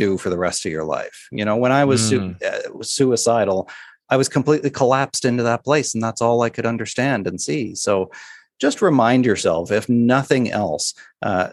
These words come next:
Speaker 1: that this too shall pass. Every moment
Speaker 2: Mm.
Speaker 1: passes, bad and good.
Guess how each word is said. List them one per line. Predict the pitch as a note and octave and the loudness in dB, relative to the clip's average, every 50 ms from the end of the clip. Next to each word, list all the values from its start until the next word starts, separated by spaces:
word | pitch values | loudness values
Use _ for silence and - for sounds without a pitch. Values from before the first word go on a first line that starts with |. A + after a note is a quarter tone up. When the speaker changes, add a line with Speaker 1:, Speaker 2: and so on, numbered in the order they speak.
| - | -6
Speaker 1:
that | A#2+ B2 A#2 - - | -4 -4 -4 -2 0
this | C3 C#3 C#3+ - | -2 -2 -2 -2
too | - - - C3+ C#3+ D3 | -6 -6 -4 -2 -2 -2
shall | C3+ - - C3+ C3 B2+ | -2 -2 -4 -4 -4 -4
pass. | - C3 C#3+ E3+ D#3+ - - - - - - - - - | -4 -2 -2 0 0 -2 -4 -6 -6 -6 -6 -4 0 0
Every | D3 F3 F3 F3+ D#3 B2+ | 0 2 4 2 2 2
moment | G#2+ F#2 F#2 F2 D#2+ D2 - | 2 -2 -4 -6 -8 -10 -8
Speaker 2:
Mm. | G2+ | -6
Speaker 1:
passes, | G2+ G2 F2 D#2+ F#2 F2+ - E2 D2+ D2 D2+ - - - | -4 -2 -2 -2 -4 -4 -8 -8 -10 -10 -10 -12 -14 -16
bad | B2+ C3+ D3+ D3 D3 D#3+ F3 E3+ | -6 0 2 2 4 4 4 4
and | E3+ F3+ G#3 A#3+ A3 E3 | 4 4 4 4 4 4
good. | C3 C3+ A2 F#2 D#2+ D2+ | 4 2 2 2 0 -6